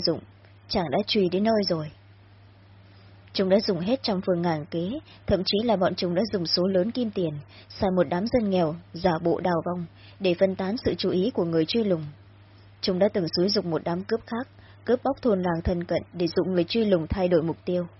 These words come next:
Năm tên này cũng từng ngấm, ngấm ngầm ám sát, mua thuyền ra biển, cưỡi ngựa chạy xa. Lên núi vào rừng, toàn bộ đoạn đường lên đến đây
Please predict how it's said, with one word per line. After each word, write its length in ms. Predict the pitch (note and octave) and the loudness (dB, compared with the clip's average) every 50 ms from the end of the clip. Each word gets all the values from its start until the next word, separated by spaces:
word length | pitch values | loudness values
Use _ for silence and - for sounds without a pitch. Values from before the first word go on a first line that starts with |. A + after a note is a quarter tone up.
| - - - - - - - - - - - - - | -20 -20 -20 -20 -20 -20 -20 -20 -20 -20 -20 -14 -6
Năm 240 | - G3 F#3+ F3+ F3 | 0 0 2 2 4
tên 180 | F3+ F#3 F3 E3+ | 4 2 2 4
này 120 | E3+ D#3+ D3+ - | 2 0 0 0
cũng 160 | F#3 G#3 A#3+ | -2 -4 -2
từng 220 | - G#3 F3 D#3+ | -2 -2 -2 0
ngấm, 320 | D#3+ F3 E3 F#3 A#3 D4 D#4+ - - - | 0 0 0 0 -4 -6 -10 -12 -12 -4
ngấm 260 | G3+ F#3+ E3+ G3+ B3+ | -2 0 0 0 2
ngầm 180 | B3+ A3 F3 - | 2 2 2 2
ám 180 | - F3+ F3 F#3+ | -2 -6 -6 -6
sát, 220 | - - G#3 A#3 C#4 - - - - - - - - | -6 -8 -8 -8 -8 -12 -16 -20 -20 -20 -20 -10 -4
mua 260 | G#3 G3+ G3 F#3+ F#3 | 0 2 2 2 2
thuyền 360 | F3+ - G3+ F3+ F3 D#3+ D#3+ | 0 2 2 2 2 2 0
ra 180 | D3+ - G#3+ G#3+ | -2 -2 -2 0
biển, 260 | G3+ F#3+ E3 C#3 A2+ - - - - - - - | 2 2 2 0 0 -6 -14 -20 -20 -20 -12 -4
cưỡi 160 | - F#3+ F#3+ | 0 0 2
ngựa 220 | B3 C4+ A#3+ F#3+ C3+ | 2 4 4 4 2
chạy 200 | - - F3+ - E3 - | 2 -2 -2 -2 -4 -6
xa. 260 | G3+ F3+ F3 E3+ E3+ - - - - - - - - - - - - - - - - | -6 -6 -6 -6 -8 -12 -16 -20 -20 -20 -20 -20 -20 -20 -20 -20 -20 -20 -16 -8 -2
Lên 280 | G3+ G3 F#3+ F3+ F3+ | 4 4 4 4 4
núi 240 | F3+ F3 F3 A3+ C4+ | 2 2 2 2 2
vào 180 | - A#3+ G3 F3 | 2 2 0 0
rừng, 240 | F3 - E3+ D#3 D3 D3 - - - - - - | 0 -2 -2 -4 -4 -12 -14 -18 -20 -20 -14 -6
toàn 140 | - F#3+ F#3 | -4 -2 2
bộ 140 | F#3 F3+ C#3+ | 2 2 4
đoạn 220 | F3 F#3 - - | 4 2 0 2
đường 160 | F#3 F#3+ F3+ F3 | 0 0 2 4
lên 240 | F3 F3+ F3+ F3+ | 4 4 4 4
đến 180 | E3+ E3 F3+ G#3 | 2 0 0 0
đây 160 | G#3+ F#3+ F3+ | 0 0 0